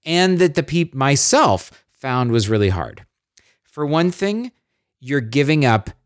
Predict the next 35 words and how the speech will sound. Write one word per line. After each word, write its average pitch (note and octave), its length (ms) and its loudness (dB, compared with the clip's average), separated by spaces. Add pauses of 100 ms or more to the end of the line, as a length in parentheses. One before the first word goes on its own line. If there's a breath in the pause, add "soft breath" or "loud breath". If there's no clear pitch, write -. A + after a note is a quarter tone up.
(140)
coding. F2+ 480 -6 (380)
I C#3+ 220 -4
realize C#3+ 420 6
you C#3+ 60 4
might D#3+ 260 6
still D3+ 260 4
get C3+ 180 2
to A#2+ 80 2
do A2 160 4
some A#2 300 2
coding, B2 420 0
but C#3 240 0
as D3 260 2
a D#3 80 2
general C3 460 0
proposition, A#2 800 -2 (280 loud breath)
you F3 220 -2
can C#3 260 -2
no D3 180 6
longer B2+ 600 4 (200)
just - 680 -2 (100)
call B2+ 260 -2
yourself G#2 560 0 (260 soft breath)
a B2+ 80 -14
software A2 520 -2
engineer F#2 600 -6
or A#2 140 -4
a A2 40 -2
developer F#2 540 -4 (440 soft breath)
because C3+ 880 0
that's B2 260 -4
not A2+ 180 0
what G#2 180 -2
you G#2 80 0
do. E2+ 200 -6